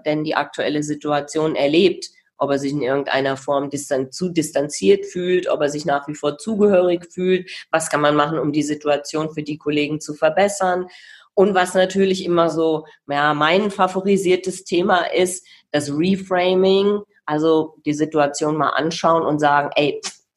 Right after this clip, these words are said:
was ist denn alles positiv? Und ich finde, es gibt eine ganze, ganze Menge Positives aus der aktuellen Situation rauszuholen. Damit mal beschäftigen und vielleicht sogar als Team-Challenge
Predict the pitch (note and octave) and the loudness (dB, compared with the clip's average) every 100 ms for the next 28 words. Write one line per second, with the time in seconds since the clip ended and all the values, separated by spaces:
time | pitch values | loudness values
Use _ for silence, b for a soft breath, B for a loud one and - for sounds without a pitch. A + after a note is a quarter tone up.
0 | _ - B2 C3 C#3+ A#2 A#2+ A#2+ D3+ D3+ | _ -10 -8 -4 0 0 -2 -2 -2 -2
1 | - A#2 A#2 A#2 _ _ - C3 D3+ E3+ | -4 -4 -4 -6 _ _ -10 -8 -2 2
2 | E3+ D#3+ D3+ - C#3 - D3 E3+ E3+ D#3+ | 4 2 -2 -2 -4 0 0 2 2 2
3 | C#3 C#3 C#3 C#3 C3 C3 C3 B2+ _ C#3+ | 2 0 -2 -2 -2 -2 -4 -8 _ -4
4 | C3 B2+ - C3 B2+ B2+ - - - - | -2 -4 -6 -4 -4 -4 -6 -6 -4 -4
5 | - - - B2 B2 B2+ C3+ B2+ B2 - | -6 -6 -2 -2 -2 -4 -2 -2 -2 -2
6 | C3 B2 A#2+ C3+ - D#3+ D#3 D#3 D#3+ F3 | -2 2 2 0 0 0 4 4 4 2
7 | B B B B _ _ _ _ - - | B B B B _ _ _ _ -20 -20
8 | _ B2+ D3 F3 E3+ D3 D3 - - - | _ 0 2 0 0 -2 -2 -2 -2 -2
9 | E3 E3+ E3+ E3+ E3+ E3 D#3+ - _ _ | -2 0 0 -2 -2 -4 -4 -14 _ _
10 | - F#3 G#3+ - F3 E3+ E3+ D#3 E3 D#3+ | -6 -2 -2 -2 0 2 2 2 2 -2
11 | - - - A#3 D4 - G#3 G#3+ G#3+ | -14 -14 -8 -4 -4 2 2 2 -2